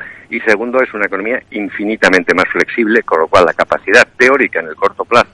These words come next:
de una política expansiva de, de, de reactivar la economía es mayor que en las economías rígidas y tan intervenidas como son las europeas. Entonces yo creo que ese escenario hay que tenerlo en cuenta. Y luego que hay una cosa que me parece básica, es decir,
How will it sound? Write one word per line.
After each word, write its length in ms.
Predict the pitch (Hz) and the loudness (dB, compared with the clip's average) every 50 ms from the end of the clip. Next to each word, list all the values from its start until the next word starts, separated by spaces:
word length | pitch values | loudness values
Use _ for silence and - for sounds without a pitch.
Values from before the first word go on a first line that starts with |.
| _ | _
de 40 | 87 90 | -8 -4
una 120 | 95 95 | -4 -4
política 400 | - 92 92 95 - - - 82 | -2 -4 -8 -8 -8 -8 -8 -8
expansiva 520 | - _ 87 82 78 _ 117 120 104 80 - _ _ _ _ - - - _ _ - | -6 _ -10 -12 -8 _ -4 -2 -2 -2 -4 _ _ _ _ -20 -20 -20 _ _ -20
de, 400 | - - 95 90 85 82 85 - - | -8 -2 0 2 2 0 0 -4 -8
de, 380 | 82 76 87 82 82 80 76 - | -10 -8 -6 -4 -4 -4 -6 -8
de 200 | - 85 92 92 | -4 0 0 2
reactivar 480 | 80 92 101 92 - - - 90 90 95 | 4 4 4 2 2 0 0 2 4 4
la 60 | 107 | 4
economía 380 | 107 - 107 104 107 123 120 117 | 2 0 -4 -4 -2 -2 -2 -2
es 80 | 101 | 0
mayor 320 | 104 95 95 101 110 117 110 | 0 0 2 2 0 0 -2
que 100 | - 107 | -4 -6
en 60 | 92 | -6
las 140 | 80 76 - | -6 -8 -12
economías 420 | - - 82 82 82 92 98 98 92 - - _ _ - - | -12 -10 -10 -6 -4 0 0 0 0 0 -6 _ _ -20 -4
rígidas 460 | - 98 104 90 - 110 113 110 101 110 | -2 0 0 0 0 0 0 0 0 -2
y 60 | 95 | -4
tan 180 | - 82 78 | -4 -4 -4
intervenidas 640 | 80 78 76 - - 80 78 80 78 87 92 98 113 - - - - - - - - - _ _ | -4 -8 -10 -6 -6 -4 -4 -2 0 2 4 4 4 2 0 -8 -20 -20 -20 -20 -20 -20 _ _
como 220 | - 82 78 78 - | -6 -6 -6 -6 -4
son 120 | - 87 95 | 0 2 2
las 120 | 101 - - | 2 0 -2
europeas. 460 | 78 69 71 - - 78 69 62 - - - - - - - - | -6 -10 -6 -2 -2 -2 -2 -4 -8 -16 -20 -20 -20 -20 -20 -12
Entonces 240 | - - 90 92 101 | 0 2 2 4 4
yo 80 | 107 98 | 4 4
creo 140 | 110 120 113 | 4 4 4
que 80 | - | 2
ese 160 | 123 - 139 131 | 0 0 0 -2
escenario 480 | - - 107 107 104 110 123 135 127 - - - | -2 -2 0 0 2 2 2 2 0 -2 -6 -2
hay 140 | - 95 90 | -2 -2 -2
que 100 | - - | -2 -4
tenerlo 280 | - 90 87 82 71 71 | -4 -4 -2 -2 -4 -6
en 60 | 73 | -8
cuenta. 320 | 76 78 73 76 - 80 - _ | -10 -10 -8 -6 -6 -6 -4 _
Y 80 | - 113 | 4 6
luego 220 | 143 156 165 156 | 8 8 6 6
que 120 | - 135 | 6 4
hay 60 | 139 147 | 2 4
una 180 | 143 135 127 - | 4 2 2 0
cosa 260 | - 127 110 147 139 | 0 0 0 -2 -2
que 160 | - - 104 92 | 0 -2 -2 -2
me 120 | 90 90 | -2 -4
parece 440 | - 90 92 101 - - 123 120 - _ _ _ _ _ | -2 0 -2 0 0 -2 -2 -2 -4 _ _ _ _ _
básica, 500 | - 98 87 - - - - - 73 76 | 0 0 0 0 -4 -12 -16 -10 -10 -8
es 60 | 76 | -8
decir, 260 | 76 76 - 80 76 | -8 -8 -6 -8 -8